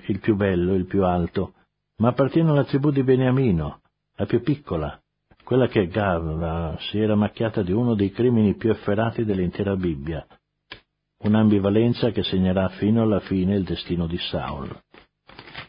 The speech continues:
Saul ascolta il consiglio del suo assistente, ma gli chiede, "Ma che porteremo a quell'uomo? Il pane del nostro esporto è finito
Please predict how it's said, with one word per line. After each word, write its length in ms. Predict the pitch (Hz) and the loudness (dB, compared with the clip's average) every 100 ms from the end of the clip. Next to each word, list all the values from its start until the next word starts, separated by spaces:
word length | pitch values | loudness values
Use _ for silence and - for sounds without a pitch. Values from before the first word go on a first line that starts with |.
| _ _ - _ _ - - _ _ - _ _ _ _ _ _ - - - | _ _ -20 _ _ -20 -20 _ _ -20 _ _ _ _ _ _ -20 -12 -8
Saul 320 | 135 147 180 | -2 0 0
ascolta 520 | 160 - - 160 165 160 | 0 -2 -2 -2 0 -2
il 60 | |
consiglio 520 | 147 139 - 117 123 127 | 0 -2 0 0 0 -2
del 160 | 123 | -2
suo 200 | - 104 | -2 -4
assistente, 840 | 104 110 107 - 80 80 - - - _ - | -2 -4 -6 -8 -10 -10 -12 -14 -18 _ -4
ma 80 | 117 | 0
gli 160 | 110 | 0
chiede, 540 | - 80 - 82 - - _ _ _ _ _ - | -2 -6 -8 -8 -12 -14 _ _ _ _ _ -6
"Ma 100 | 208 | -2
che 160 | - | -2
porteremo 640 | - 147 - 143 80 78 78 | -2 -4 -2 -2 -2 -4 -6
a 40 | |
quell'uomo? 720 | - 82 82 98 107 87 73 - _ _ _ _ _ _ | -6 -6 -4 0 0 0 -4 -12 _ _ _ _ _ _
Il 160 | 104 101 | -6 -4
pane 280 | 127 123 110 | 0 2 2
del 140 | 104 | 2
nostro 300 | 101 104 - | 2 0 -2
esporto 440 | 95 - 123 123 87 | -6 -4 -6 -4 -8
è 40 | |
finito 600 | - 85 101 90 - 82 | -4 0 2 0 -4 -8